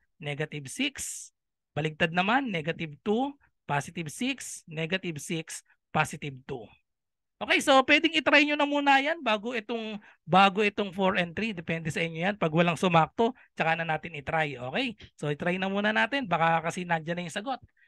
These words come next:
So, kunin lang natin yung product ng middle natin, ah, twelve, ah, or ng, ito yung out, ah,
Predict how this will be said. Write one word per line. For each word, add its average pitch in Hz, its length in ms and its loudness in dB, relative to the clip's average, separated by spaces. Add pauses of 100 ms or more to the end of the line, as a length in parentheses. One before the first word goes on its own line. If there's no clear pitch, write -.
(200)
So, 190 400 0 (400)
kunin 269 320 4
lang 277 80 0
natin 277 320 4
yung 269 160 2
product 262 400 4
ng 262 240 2
middle 247 400 -4
natin, 247 480 0
ah, 165 480 -2
twelve, 247 480 2
ah, 185 240 2
or 196 160 6
ng, 208 400 -2
ito 208 240 -4
yung 233 160 -2
out, 214 320 2 (160)
ah, - 80 -8